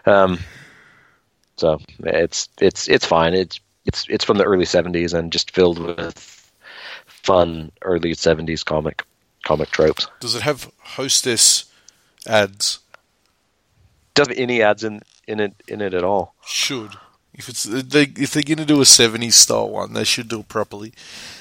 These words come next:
Speaker 2: and have the ads for Hostess Twinkies or whatever.
Speaker 1: And s-, and sea monkeys.
Speaker 2: Yes, yes, sea monkeys.
Speaker 1: Yep.
Speaker 2: Yeah, do it right. If you're gonna do it, do it right.
Speaker 1: Yeah.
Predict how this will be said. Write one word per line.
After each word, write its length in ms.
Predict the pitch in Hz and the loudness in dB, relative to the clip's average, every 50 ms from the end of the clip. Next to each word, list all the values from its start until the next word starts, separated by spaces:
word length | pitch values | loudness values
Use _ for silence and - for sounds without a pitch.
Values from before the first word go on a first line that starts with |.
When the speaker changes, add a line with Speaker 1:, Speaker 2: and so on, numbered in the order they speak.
| - _ - | -18 _ -2
Speaker 2:
and 140 | - 120 104 | -2 -2 0
have 400 | 98 107 107 101 92 - - _ - - - - _ _ 110 104 | 2 2 0 0 0 -4 -20 _ -20 -20 -20 -20 _ _ _ -14
the 180 | 104 107 69 | -12 -8 -4
ads 220 | 101 123 120 - - | -2 -2 -2 -2 -4
for 140 | - - | -6 -6
Hostess 800 | - - - - 127 123 - - - 165 - - - - - _ _ _ - - | -8 -8 -8 -6 -4 -2 -2 -2 -2 0 2 2 2 0 -2 _ _ _ -14 -12
Twinkies 480 | - 127 123 113 - - 120 107 98 | -10 -10 -8 -8 -6 -6 -6 -6 -6
or 60 | 104 | -6
whatever. 340 | 101 107 104 104 104 104 113 - _ _ - - - - - - - - - - - - - - _ - | -6 -6 -6 -6 -6 -8 -10 -14 _ _ -20 -20 -20 -20 -20 -18 -16 -14 -14 -14 -16 -16 -20 -18 _ -12
Speaker 1:
And 100 | 107 - | -12 -10
s-, 260 | - - - - - - | -10 -10 -12 -12 -12 -10
and 140 | 95 95 85 | -8 -8 -6
sea 260 | - - - 120 117 | -6 -4 0 2 2
monkeys. 500 | 107 107 107 107 - 127 123 113 107 - - - - - - - _ _ _ _ - - | 4 4 2 2 0 -6 -8 -8 -10 -12 -14 -20 -20 -20 -20 -20 _ _ _ _ -14 -10
Speaker 2:
Yes, 680 | 123 131 131 139 127 - - - - - - - - - _ _ _ | -4 -2 0 4 6 8 8 10 8 8 6 2 -2 -10 _ _ _
yes, 560 | - - 117 131 123 - - - - - - - | -12 -10 -8 -8 -4 0 0 0 0 0 -4 -8
sea 340 | - - - - - - 120 | -6 0 2 2 2 2 -2
monkeys. 500 | - - - - - - - - - 101 98 95 | -12 -16 -16 -18 -18 -16 -14 -14 -14 -16 -14 -10
Speaker 1:
Yep. 200 | 117 139 135 - - - - - - _ _ _ _ _ _ _ _ _ _ _ _ - - - | -10 -10 -10 -10 -14 -18 -18 -20 -20 _ _ _ _ _ _ _ _ _ _ _ _ -20 -12 -6
Speaker 2:
Yeah, 220 | 120 127 117 107 104 - | -2 -2 -2 -2 -4 -6
do 180 | - 147 151 143 | -6 -6 -4 -4
it 20 | |
right. 340 | 113 110 113 110 110 - - | -4 -4 -6 -6 -6 -8 -12
If 100 | - - | -14 -12
you're 160 | 123 127 127 | -10 -8 -8
gonna 80 | 127 120 | -8 -8
do 200 | 110 104 101 110 | -10 -10 -12 -14
it, 80 | - _ _ _ _ _ | -20 _ _ _ _ _
do 140 | - 131 117 | -12 -12 -12
it 60 | 98 | -10
right. 220 | 85 87 85 - - - - _ _ _ _ _ _ _ _ _ _ _ _ _ _ _ _ - | -10 -10 -10 -10 -10 -14 -20 _ _ _ _ _ _ _ _ _ _ _ _ _ _ _ _ -8
Speaker 1:
Yeah. 160 | 58 - | -6 -6